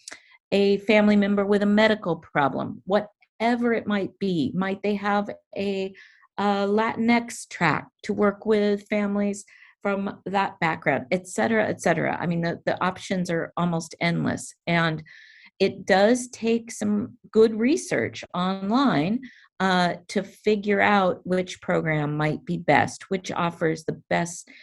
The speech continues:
the specialization that, you know, the, the particular individual is looking for. Uh, but it's worth the effort because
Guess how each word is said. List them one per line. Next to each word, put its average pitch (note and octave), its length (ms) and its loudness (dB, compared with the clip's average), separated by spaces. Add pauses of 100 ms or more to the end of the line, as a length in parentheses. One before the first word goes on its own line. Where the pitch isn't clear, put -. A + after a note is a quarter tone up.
(240)
the E3 60 -4
specialization F3 1000 -2
that, - 280 -2
you D3+ 80 -6
know, B2 260 -8 (160)
the, B2+ 200 -6 (140)
the C3+ 60 0
particular F#3+ 760 -4
individual E3 840 0 (300)
is D#3+ 180 -6
looking C#3+ 380 -4
for. - 420 -6 (480)
Uh, E3 220 2
but D#3+ 220 4
it's F#3+ 240 -2
worth C4 280 4
the B3+ 120 0
effort C4 420 -2
because F3 640 -2